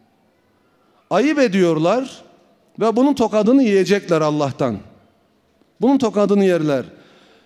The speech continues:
Size bir yetki verildiği zaman diktatör kesilmeyeceksiniz. Kulluğunuzu unutmayacaksınız. Spermden yaratıldınız.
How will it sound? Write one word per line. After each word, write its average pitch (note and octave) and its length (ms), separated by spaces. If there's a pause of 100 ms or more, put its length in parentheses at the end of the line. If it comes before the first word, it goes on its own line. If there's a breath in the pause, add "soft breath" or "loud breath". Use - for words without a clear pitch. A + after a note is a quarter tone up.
Size G3+ 320
bir G#3+ 120
yetki G#3 360
verildiği G3+ 420
zaman F#3+ 360
diktatör F3+ 440
kesilmeyeceksiniz. C#3+ 1300 (200 soft breath)
Kulluğunuzu G3 680
unutmayacaksınız. C3 1200 (200 soft breath)
Spermden F3+ 760
yaratıldınız. D3+ 960